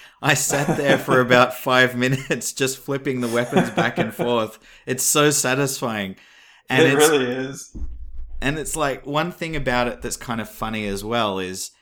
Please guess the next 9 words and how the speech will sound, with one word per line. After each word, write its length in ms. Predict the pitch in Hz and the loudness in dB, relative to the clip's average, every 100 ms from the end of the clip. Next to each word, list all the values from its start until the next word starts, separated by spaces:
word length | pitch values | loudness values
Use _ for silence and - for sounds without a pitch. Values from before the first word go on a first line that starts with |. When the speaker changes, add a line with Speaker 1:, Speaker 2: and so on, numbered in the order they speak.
| _ _ _ - | _ _ _ -8
Speaker 1:
um, 560 | 202 95 95 92 92 - _ - _ | -4 -4 -4 -8 -12 -16 _ -20 _
there's, 320 | - 110 104 - | -6 -4 -4 -4
there's 200 | 110 101 | -4 -2
been 180 | 117 | -2
a 60 | 117 | 0
lot 140 | 110 | -2
of 140 | 107 101 | -4 -6
discussion 560 | 104 - 104 104 - | -8 -6 -6 -6 -8
around 640 | 107 101 98 98 95 92 | -8 -8 -8 -8 -10 -14